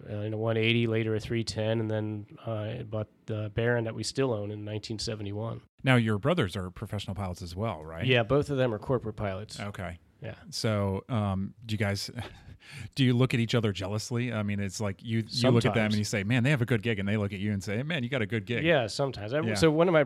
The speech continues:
Speaker 1: and then when it comes to corporate jobs, uh, my brothers are sort of polar opposites. One of them works for a big company. I won't mention any names, but he works for a big company that has a well-staffed flight department.
Speaker 2: Okay.
Speaker 1: Um, so, and, and they have a pretty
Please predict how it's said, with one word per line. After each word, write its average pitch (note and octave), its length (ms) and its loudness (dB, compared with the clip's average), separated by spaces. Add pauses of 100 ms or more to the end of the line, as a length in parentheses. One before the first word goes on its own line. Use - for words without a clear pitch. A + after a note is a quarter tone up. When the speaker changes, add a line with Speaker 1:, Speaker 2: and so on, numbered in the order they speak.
(160)
Speaker 1:
and C#3+ 200 4
then C3+ 120 4
when C3+ 120 4
it C3 60 4
comes G3+ 200 2
to C#3+ 60 0
corporate C3+ 360 4
jobs, G2+ 360 -4
uh, A2+ 220 -2
my A2 140 2
brothers A#2 360 4
are A2 220 -2
sort E3 260 2
of B2+ 120 -2
polar A#2+ 280 -4
opposites. G2+ 520 -10
One C3 120 2
of C3+ 60 0
them B2+ 160 -2
works B2 240 -6
for A#2+ 160 -6
a G#2+ 60 -6
big A2+ 200 -6
company. G#2 480 -10
I F3 100 4
won't D#3 160 6
mention C3 280 4
any G#2+ 140 0
names, G#2 240 -2
but A#2+ 80 0
he B2 80 2
works C#3 160 4
for C#3 100 2
a C3 40 2
big A#2+ 200 0
company A2+ 300 -2
that A2 100 0
has A2+ 220 0
a A2 100 -2
well-staffed G#2+ 640 -2
flight G2+ 260 -10
department. G2+ 520 -8
Speaker 2:
Okay. F#2+ 200 -8
Speaker 1:
Um, G#2+ 320 -6
so, A2 500 -2
and, C3 300 -4
and C3 180 -2
they C3 140 4
have A#2+ 200 0
a A#2 40 -4
pretty B2 340 -2